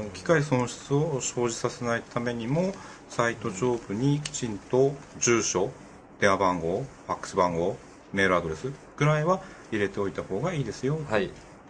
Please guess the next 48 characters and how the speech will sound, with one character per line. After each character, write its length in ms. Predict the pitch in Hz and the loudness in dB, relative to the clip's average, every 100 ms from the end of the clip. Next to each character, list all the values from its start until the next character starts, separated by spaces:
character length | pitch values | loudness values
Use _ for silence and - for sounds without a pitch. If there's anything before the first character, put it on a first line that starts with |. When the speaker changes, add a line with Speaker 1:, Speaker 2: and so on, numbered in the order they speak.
| - | -4
Speaker 1:
そ 60 | 123 | 0
う 40 | |
い 40 | 117 | 0
う 20 | |
ふ 80 | 127 | 0
う 20 | |
に 80 | 101 | -4
な 80 | 127 | -2
っ 40 | |
て 80 | 147 | -2
ま 80 | 165 | -2
す 80 | |
か？ 120 | - 214 | -2 -2
Speaker 2:
え 40 | |
ー、 20 | |
Speaker 1:
と。 160 | 202 - - - | -4 -10 -14 -12
と 60 | - | -6
い 40 | |
う 20 | 233 | -2
こ 60 | |
と 60 | 202 | 0
だ 80 | - | 0
よ 60 | |
ね。 100 | 143 | 0
Speaker 2:
は 60 | 180 | 0
い。 40 | 90 | -2
え 220 | 87 82 85 - | -8 -10 -12 -8
ー。 20 | |
Speaker 1:
は 40 | 92 | -8
い。 40 | - - | -8 -6
こ 80 | |
れ 60 | 104 | -2
が 80 | 101 | -2
チ 140 | - | -2
ェ 20 | |
ッ 40 | - | -8
ク 100 | - | -4
項 140 | 104 | -4
目 100 | 80 73 82 | -4 -6 -2
二 180 | 90 | 0
番 240 | 98 98 87 | 0 -2 -2
目。 140 | 78 73 - - | -4 -8 -14 -6
Speaker 2:
は 140 | - | -2
い。 100 | 95 - - - | -2 -4 -16 0
Speaker 1:
連 200 | 104 101 | 2 4
絡 160 | 95 - | 0 -2
先 320 | 95 - 87 | -10 -8 4
が 220 | 110 | 4